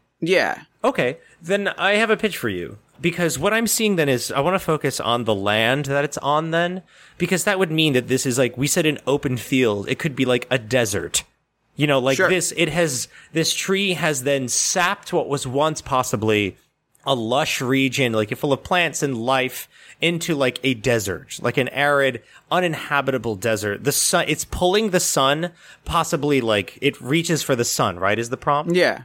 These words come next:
Speaker 1: yeah, yeah.
Speaker 2: Possibly it's making it hotter there as well. It's pulling the,
Speaker 1: Okay,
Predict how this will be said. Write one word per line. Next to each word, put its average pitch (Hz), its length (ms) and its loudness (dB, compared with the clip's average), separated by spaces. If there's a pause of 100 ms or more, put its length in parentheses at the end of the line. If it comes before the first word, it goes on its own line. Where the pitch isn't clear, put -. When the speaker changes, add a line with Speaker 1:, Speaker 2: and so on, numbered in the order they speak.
Speaker 1:
yeah, 156 160 2
yeah. 147 160 4
Speaker 2:
Possibly 170 500 2
it's - 320 -4
making 151 520 0
it 117 100 2
hotter 139 500 0
there 104 300 4
as 98 120 0
well. 98 320 2
It's 110 160 -6
pulling 180 420 0
the, 151 100 4
Speaker 1:
Okay, 220 140 6